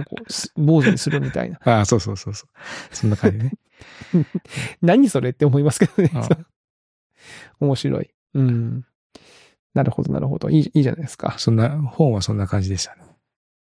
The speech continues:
Speaker 1: うーん。で、まあ、僕もちょっと本読んだので、ちょっと本の紹介し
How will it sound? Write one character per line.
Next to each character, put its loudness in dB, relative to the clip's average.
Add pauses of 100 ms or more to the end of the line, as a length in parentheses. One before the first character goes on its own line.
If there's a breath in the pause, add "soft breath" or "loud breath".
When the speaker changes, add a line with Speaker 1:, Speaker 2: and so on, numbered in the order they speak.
(100)
Speaker 1:
う 2
ー 4
ん。 0 (960 soft breath)
で、 0
ま 6
あ、 4
僕 0
も 4
ち -16
ょ -18
っ -20
と 0
本 2
読 4
ん 4
だ 2
の 0
で、 -4
ち -4
ょ -2
っ -4
と -4
本 2
の -2
紹 -2
介 -2
し -14